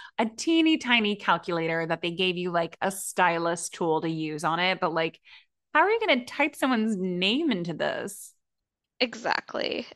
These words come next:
Speaker 2: Exactly.
Speaker 1: Maybe it was kind
Speaker 2: Um,
Speaker 1: of, like, the technology at the time where,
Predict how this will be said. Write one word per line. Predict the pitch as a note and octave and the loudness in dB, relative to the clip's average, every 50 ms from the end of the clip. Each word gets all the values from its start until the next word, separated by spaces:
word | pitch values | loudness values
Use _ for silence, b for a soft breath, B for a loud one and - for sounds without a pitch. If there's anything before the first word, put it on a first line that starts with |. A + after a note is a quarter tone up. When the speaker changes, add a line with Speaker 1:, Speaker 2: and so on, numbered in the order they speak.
| _ - | _ -6
Speaker 2:
Exactly. | A#3+ A3+ G#3+ A3+ G3+ F#3+ - B2 F#3 - - - - - - - - A#3+ - b b b b b b b | -6 -6 -4 -2 0 2 2 2 0 -2 -6 -6 -4 -4 -4 -4 -4 -6 -8 b b b b b b b
Speaker 1:
Maybe | b B3 B3 C4 C4 C#4 E4+ F#4 | b 0 2 2 2 2 4 4
it | G#4+ F#4+ | 8 8
was | C#4 A3 G#3+ G3+ | 8 8 8 6
kind | - - - - A#3+ A#3 B3 | 4 2 -2 -2 -2 -2 -2
Speaker 2:
Um, | |
Speaker 1:
of, | B3 B3 | -4 -2
like, | A#3 G#3 G3 F#3+ F3+ F3+ F3 - - - - _ _ _ _ _ _ _ _ _ _ _ - | 2 2 4 4 4 2 0 -4 -10 -20 -20 _ _ _ _ _ _ _ _ _ _ _ -8
the | G#3 F#3 G#3 G3+ F#3+ F3+ F3 F3 E3+ E3+ E3+ E3 E3 - _ _ _ _ _ _ _ _ _ _ _ _ _ _ _ - | -6 -4 -2 -2 0 0 0 0 0 0 -2 -2 -4 -8 _ _ _ _ _ _ _ _ _ _ _ _ _ _ _ -10
technology | - - A3 G3 G#3 G#3 F#3+ E3+ E3+ E3+ E3+ E3+ F#3 F3 F#3 F3+ E3+ | -4 -4 -4 -2 0 2 4 4 4 4 2 2 0 -2 -2 -4 -4
at | E3 - | -4 -4
the | F3+ | -6
time | F3+ - - F3 F3 F3 F3 D3+ E3+ F3 F3 D#3+ | -8 -6 -2 -2 0 0 0 -2 -4 -4 -4 -4
where, | E3 E3+ E3 D#3+ E3 E3+ E3+ E3+ E3 E3 | -2 0 0 2 2 2 0 -2 -2 -4